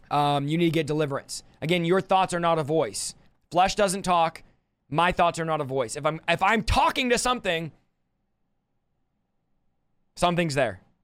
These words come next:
Okay, Selah. Enough said. It's probably a demon. Go to, go to our deliverance map. Go to the core group. Uh, go to your local church. Find somewhere to cast that demon out of you. Go to a local believer. All right.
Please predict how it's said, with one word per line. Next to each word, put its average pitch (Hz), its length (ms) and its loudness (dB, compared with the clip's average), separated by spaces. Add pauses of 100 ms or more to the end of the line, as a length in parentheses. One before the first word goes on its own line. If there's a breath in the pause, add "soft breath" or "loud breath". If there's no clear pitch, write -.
(180)
Okay, 135 300 -4
Selah. 110 480 -4 (840)
Enough 135 280 -2
said. 104 300 -6 (200)
It's 151 160 -4
probably 160 240 2
a - 20 -2
demon. 143 300 -4
Go 151 140 2
to, 160 100 2
go 156 260 0
to 180 60 2
our 175 80 4
deliverance 160 380 -2
map. 156 220 0
Go 151 120 0
to 160 80 0
the 160 60 -2
core 156 220 0
group. 151 300 -6 (280 soft breath)
Uh, 139 320 2 (220)
go 170 340 4 (120)
to 170 160 -4
your 165 200 -2
local 160 260 0
church. - 320 -4
Find 185 260 0
somewhere 185 300 0
to 165 60 -6
cast 151 280 -2
that 143 100 -6
demon 147 240 -6
out 139 60 -2
of 143 40 -6
you. 143 160 -4 (220 soft breath)
Go 156 120 2
to 165 60 4
a 165 40 6
local 160 300 2
believer. 139 440 -6 (460 soft breath)
All 202 60 6
right. 208 240 2